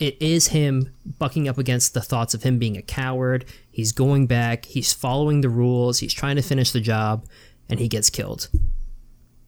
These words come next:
So I, I just, I love it.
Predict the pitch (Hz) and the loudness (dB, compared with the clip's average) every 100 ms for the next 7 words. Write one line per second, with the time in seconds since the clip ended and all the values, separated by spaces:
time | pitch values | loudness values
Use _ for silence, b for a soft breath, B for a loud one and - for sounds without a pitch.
0 | _ - - - 110 110 120 107 135 143 | _ -16 -4 0 0 0 -2 -2 -2 2
1 | 131 - _ - _ _ _ _ _ _ | 0 0 _ -20 _ _ _ _ _ _
2 | _ - 135 139 147 147 | _ -4 0 2 2 0